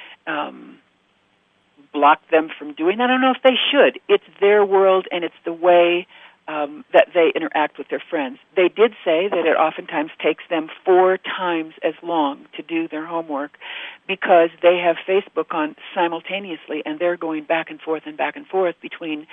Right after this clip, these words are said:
their homework and their friends on Facebook. So, um, you know, each parent is gonna have to figure out where they're gonna draw the line. But I do believe that it's fair for parents to draw the line when they're,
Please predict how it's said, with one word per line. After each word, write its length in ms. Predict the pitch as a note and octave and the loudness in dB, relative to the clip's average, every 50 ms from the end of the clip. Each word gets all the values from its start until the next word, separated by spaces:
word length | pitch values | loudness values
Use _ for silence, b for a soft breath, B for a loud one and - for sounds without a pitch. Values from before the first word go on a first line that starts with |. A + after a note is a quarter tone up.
| B B B B B B B B _ | B B B B B B B B _
their 140 | F3 E3+ E3 | 0 0 0
homework 500 | F3 F#3 F#3 F#3+ F3+ E3 D3+ D#3+ - - - | 0 -2 -2 -2 -2 -4 -4 -4 -6 -8 -8
and 120 | E3 E3 | -6 -6
their 120 | E3 D#3+ D#3 | -6 -8 -8
friends 280 | - - D3+ D3+ D3+ | -8 -8 -8 -8 -6
on 140 | D3+ C#3+ D3+ | -6 -6 -6
Facebook. 540 | - - G3+ G3+ G3 - - - D3+ - - - _ B B B B B B B B B _ - | -4 0 0 0 0 -2 -4 -10 -10 -10 -10 -14 _ B B B B B B B B B _ 4
So, 280 | - G#3+ G3 F#3+ - - _ _ _ _ _ _ _ _ | 6 6 8 8 6 2 _ _ _ _ _ _ _ _
um, 460 | - F#3 F3+ F3 E3+ E3 E3+ F3 F3 _ _ _ _ _ _ | -2 0 2 2 0 0 -2 -8 -18 _ _ _ _ _ _
you 100 | G3+ A3+ | -6 -2
know, 220 | G3+ F#3 F3+ F3+ - - | 0 0 0 0 -2 -6
each 160 | F#3+ - - - | -8 -8 -8 -10
parent 260 | - F#3 F3 E3 E3 D#3+ | -8 -8 -8 -6 -8 -8
is 60 | D#3 - | -8 -8
gonna 200 | E3+ D#3+ E3 E3 | -8 -6 -4 -4
have 140 | D#3 D#3 - | -6 -6 -8
to 80 | E3+ - - | -12 -12 -8
figure 280 | - E3+ - F3 E3 E3 | -8 -6 -6 -4 0 0
out 280 | D#3+ D#3 D3+ D3+ D3 - b b b b b b _ _ - | 2 4 2 2 0 -2 b b b b b b _ _ 2
where 280 | G#3 G3 F3+ F3 E3+ | 4 4 6 6 4
they're 180 | E3 E3+ D#3+ D#3 | 4 4 2 0
gonna 220 | D#3+ D#3+ D#3 D#3 | 0 -2 -4 -4
draw 280 | D3 - E3 D#3 D#3 D3+ | -4 -2 0 2 2 2
the 100 | D3+ D#3 | 0 -2
line. 460 | D#3 F3 F#3+ F3+ D3+ C#3+ C3+ B2+ - - - _ b b b b b _ _ | -2 0 0 0 0 0 -2 -6 -10 -14 -20 _ b b b b b _ _
But 240 | F3+ E3+ D#3+ - - _ _ _ _ _ _ _ _ _ _ _ _ _ _ _ - | 6 8 8 6 4 _ _ _ _ _ _ _ _ _ _ _ _ _ _ _ 0
I 100 | E3+ E3 | 0 0
do 240 | D#3 D3+ F3+ A#3 C#4+ | 0 _ -4 -4 -2
believe 400 | A3+ F#3+ E3 C#3+ B2 C3 E3+ G3+ G3+ - _ _ - | 0 0 0 0 0 0 -2 -4 -8 -12 _ _ 2
that 160 | E3+ E3 D#3 | 4 4 4
it's 100 | D3+ - - - | 2 -2 -8 -6
fair 180 | - E3 D#3 D3+ | -2 -2 -2 -2
for 120 | - D#3 | -4 -8
parents 380 | - - - E3+ D#3+ E3 F3 - - | -12 -12 -10 -8 -8 -8 -10 -10 -12
to 80 | F3 D#3 | -10 -6
draw 240 | F3+ F3 E3 D#3+ | -2 0 0 0
the 80 | D#3+ D#3+ | 0 0
line 320 | D#3 D#3+ D#3+ D#3+ D#3+ F3+ F#3 - | -4 -4 -4 -4 -4 -6 -8 -10
when 240 | G3 A3 A#3 A#3 A3+ | -8 -8 -6 -6 -6
they're, 260 | A3+ A#3 A#3 A#3+ A#3 | -6 -4 -4 -4 -6